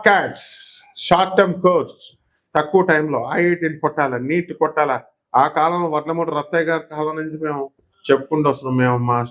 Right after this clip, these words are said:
మేము స్టూడెంట్స్ గా ఉన్నప్పుడే. మాకు తెలీదా ఎంసెట్ లో ట్రిక్స్? అట్లాగే ఈ జ్యోతిష శాస్త్రంలో మా గురుదేవులైనటువంటి మధుర కృష్ణ శాస్త్రి గారు,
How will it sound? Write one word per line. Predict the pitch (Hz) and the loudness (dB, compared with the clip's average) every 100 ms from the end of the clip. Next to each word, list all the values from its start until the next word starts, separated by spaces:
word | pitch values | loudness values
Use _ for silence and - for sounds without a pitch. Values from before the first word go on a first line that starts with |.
| - | -2
మేము | 127 123 | -2 0
స్టూడెంట్స్ | 127 131 135 139 | 0 0 0 -2
గా | 127 | -2
ఉన్నప్పుడే. | 120 117 - 107 - _ _ _ _ _ _ - | -2 -6 -6 -8 -8 _ _ _ _ _ _ 2
మాకు | 127 | 4
తెలీదా | 131 156 170 120 | 6 4 4 2
ఎంసెట్ | 113 123 151 160 | 0 0 0 0
లో | 160 | -2
ట్రిక్స్? | 147 143 - 190 - _ - | -2 -8 -6 -8 -10 _ -2
అట్లాగే | 131 175 196 165 113 123 - _ _ - | 0 2 4 4 2 0 -6 _ _ 0
ఈ | 143 143 139 | 2 2 0
జ్యోతిష | 131 160 175 175 | 2 2 0 -6
శాస్త్రంలో | 165 160 156 156 156 160 170 165 - _ - | -4 -4 -2 -2 -2 0 0 -2 -8 _ 0
మా | 143 | 0
గురుదేవులైనటువంటి | 139 147 165 180 175 170 165 165 160 | 2 2 2 2 0 -4 -6 -6 -4
మధుర | 151 139 156 | -2 -2 -2
కృష్ణ | 151 - 160 | -6 -8 -6
శాస్త్రి | 151 156 151 - 156 | -2 -2 -2 0 2
గారు, | 170 | 2